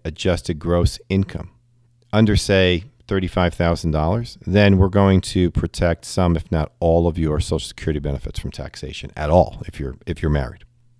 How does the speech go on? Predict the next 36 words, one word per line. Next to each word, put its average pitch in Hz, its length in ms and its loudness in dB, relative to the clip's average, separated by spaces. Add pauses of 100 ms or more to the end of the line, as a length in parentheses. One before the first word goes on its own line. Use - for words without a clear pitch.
Once 123 200 2
we 135 60 2
get 120 160 2
to - 80 -6
forty-four 107 640 2
thousand 101 420 2
dollars 92 540 -2
of 82 400 -2 (640)
modified 95 460 -2
adjusted 87 360 -4
gross 82 300 -4
income, 85 460 -2
then 87 220 2
we're 85 120 2
in 85 80 2
the 78 40 -2
position 82 440 0
where 78 60 2
we 73 40 0
start 78 260 0
paying 78 220 4
tax - 380 -4
on 71 60 -2
almost 67 280 -4
all 71 180 -2
of 67 80 -6
your 69 120 -10
benefits, 65 520 -12
and 76 140 -8
I 71 120 -10 (100)
don't 76 340 -8
want 67 300 -12 (100)
you 65 220 -12
to - 160 -18
do 64 140 -16
that. 60 300 -14